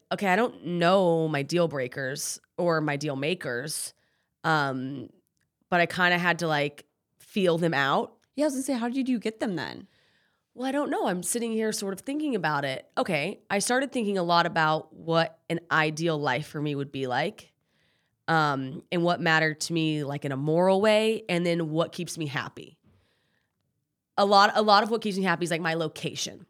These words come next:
Speaker 2: Mm-hmm.
Speaker 1: Like, I've realized I love New York with the side of Miami.
Speaker 2: Mm-hmm.
Speaker 1: That makes, and I don't know if that's the next five years or if that's the next fifty years.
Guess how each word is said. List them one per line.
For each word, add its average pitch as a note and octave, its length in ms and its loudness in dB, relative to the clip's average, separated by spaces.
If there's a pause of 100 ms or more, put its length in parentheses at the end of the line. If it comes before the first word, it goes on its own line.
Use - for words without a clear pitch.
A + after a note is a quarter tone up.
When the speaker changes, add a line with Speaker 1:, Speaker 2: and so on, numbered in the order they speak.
(220)
Speaker 2:
Mm-hmm. G#3 380 -4
Speaker 1:
Like, G#3 220 -6
I've G#3+ 320 2
realized G3 440 0 (100)
I G3 260 4
love F3+ 260 2
New F3 100 -2
York D#3 480 -2 (100)
with E3 160 -6
the C#3 100 -12
side E3 420 -2
of D#3 100 -8
Miami. C#3+ 560 -8 (200)
Speaker 2:
Mm-hmm. A3+ 340 0
Speaker 1:
That F#3 220 6
makes, F#3+ 320 0
and G#3+ 200 2
I G#3+ 160 6
don't B3 160 2
know G#3+ 200 4
if F#3+ 120 -2
that's E3 280 4
the F#3 80 -4
next D#3 260 -4
five F#3+ 340 2
years A3+ 220 -2
or F#3+ 80 0
if D#3+ 80 -4
that's D#3+ 220 2
the E3+ 60 -4
next C#3+ 260 -4
fifty - 320 -2
years. G#2 260 -8